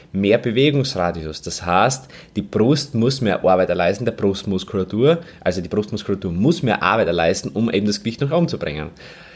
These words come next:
Wenn wir jetzt die Definition von Arbeit anschauen, haben wir extra gerade vorhin einmal nachgegoogelt, weil mir nicht mehr sicher war. Also Arbeit ist definiert mit,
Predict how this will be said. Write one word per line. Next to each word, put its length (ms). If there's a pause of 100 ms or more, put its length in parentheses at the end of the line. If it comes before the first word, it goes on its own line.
(720)
Wenn 180
wir 80
jetzt 320 (840)
die 80
Definition 520
von 120
Arbeit 300
anschauen, 340
haben 100
wir 60
extra 280
gerade 160
vorhin 220
einmal 160
nachgegoogelt, 500
weil 100
mir 80
nicht 80
mehr 100
sicher 280
war. 280
Also 220
Arbeit 560
ist 380
definiert 720
mit, 320